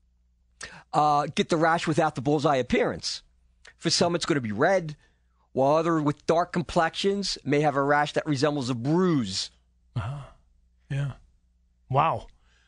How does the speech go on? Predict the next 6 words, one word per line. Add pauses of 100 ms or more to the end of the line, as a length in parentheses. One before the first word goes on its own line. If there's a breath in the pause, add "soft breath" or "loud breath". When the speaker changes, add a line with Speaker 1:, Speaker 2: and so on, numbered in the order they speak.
(120)
Speaker 2:
That
is,
um, (340)
a-,
a-,
and,